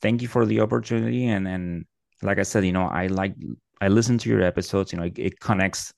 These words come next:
what happens on the other side. And yeah, so to your listeners, you know, if definitely I'm always very reachable and, and, you know, via social media or, or email. And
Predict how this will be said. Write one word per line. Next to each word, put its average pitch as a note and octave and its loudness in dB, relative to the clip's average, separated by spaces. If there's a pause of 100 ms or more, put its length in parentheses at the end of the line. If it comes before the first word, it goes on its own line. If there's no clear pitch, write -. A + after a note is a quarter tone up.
(100)
what F#2 -2
happens F#2 0
on F2+ 2
the F#2 0
other F#2+ 0
side. G2 -4
And E2 -4 (920)
yeah, D3 2
so G#2+ 4
to - -8
your A2+ 6
listeners, C#3+ 0
you C3 -4
know, A2+ 0
if G2+ -4
definitely C3+ -4 (400)
I'm G#2+ 0
always A2+ 4
very G#2+ 4
reachable B2+ 0
and, G2 -2
and, F2 -8
you F2+ -4
know, F2 2
via F2+ 4
social G2 0
media A2+ 2
or, F2 0
or E2+ -4
email. A2+ 2
And E2+ -2